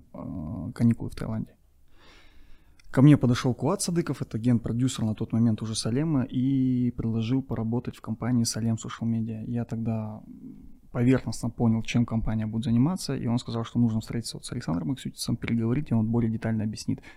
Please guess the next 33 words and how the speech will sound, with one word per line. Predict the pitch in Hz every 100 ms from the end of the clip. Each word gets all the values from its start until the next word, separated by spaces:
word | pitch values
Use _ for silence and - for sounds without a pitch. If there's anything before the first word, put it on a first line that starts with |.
| -
Я | 123
приехал | - 120 110 113
в |
Артхаус, | 110 - 156 165 -
там | - 117
шёл | 110 - - 113 110
ещё | -
ремонт, | 117 117 135 127 131
здание | 113 113 113
только | - 113 -
вот | 110 - -
сейчас | - - - - - - - - - - - - - - -
начинали | 117 - - 113
там | 131 131
какие-то | - - 117
ремонтные | 117 110 113
работы. | 120 151 143 117 - -
Вот, | 139 -
и | 151
мы | 170
поговорили | - 143 151 165 151
на | 143
парковке, | 127 - 220 220
я, | 139
в | 120
принципе, | 135 120 -
э, | 110 - 120 117 113 110 107 107 - -
так, | - - - -
в | 123 127
общих | 123 - -
ц-, | - 120
опять | 110 127 127 113
же, | 113 107